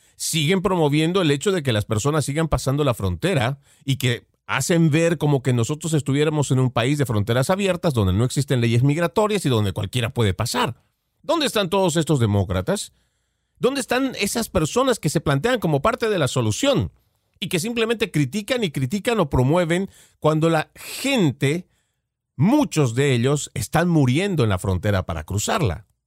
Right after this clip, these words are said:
Estamos dejando de lado todo este problema y el drama del tráfico humano, el tráfico de armas, el tráfico de menores, o sea, tráfico de órganos.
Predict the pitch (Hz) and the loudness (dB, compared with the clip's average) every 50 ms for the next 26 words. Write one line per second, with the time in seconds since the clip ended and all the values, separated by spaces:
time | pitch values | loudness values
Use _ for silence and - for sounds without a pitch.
0 | _ _ - 151 151 - - 247 262 240 170 165 143 202 220 233 220 190 156 139 | _ _ -4 -4 -2 0 0 2 2 2 2 0 -2 -2 0 0 2 2 2 2
1 | 143 170 202 208 214 196 160 - 190 202 208 - - 185 160 - 135 131 143 165 | 4 2 2 2 0 0 -2 -2 0 0 0 0 -2 -4 -4 0 0 2 2 2
2 | 180 180 180 165 147 127 117 110 104 131 156 175 180 180 165 139 113 98 - - | 0 0 0 0 2 2 2 0 0 0 0 0 0 2 2 0 0 -2 -4 -8
3 | 90 87 90 - 95 80 - - 87 90 90 95 120 147 156 156 143 135 127 117 | -8 -8 -8 -8 -10 -8 -4 -2 -2 0 2 2 2 2 2 2 2 2 2 0
4 | 98 - - 98 90 - - 85 - 87 85 85 90 101 120 147 160 160 156 143 | 0 -2 -2 -4 -4 -4 -6 -8 -6 -6 -4 -2 0 0 0 2 2 2 0 0
5 | 131 123 113 - 101 95 - 139 113 98 101 85 - 95 82 85 87 95 101 117 | 0 0 0 -2 -2 -4 -4 -6 -4 -4 -6 -4 -4 -4 -2 -2 0 0 2 2
6 | 139 170 190 185 185 175 151 - - - - 160 170 - 214 180 - _ _ _ | 4 4 2 2 2 0 -2 -4 -8 -6 -4 -4 -2 -2 -4 -4 -6 _ _ _
7 | _ - 120 123 139 - 190 - 135 104 92 85 82 101 208 - 254 202 131 95 | _ -8 -8 -6 -4 -4 -4 0 0 0 0 2 2 2 4 2 2 0 0 -2
8 | 78 73 73 65 - - | -2 -4 -8 -10 -14 -16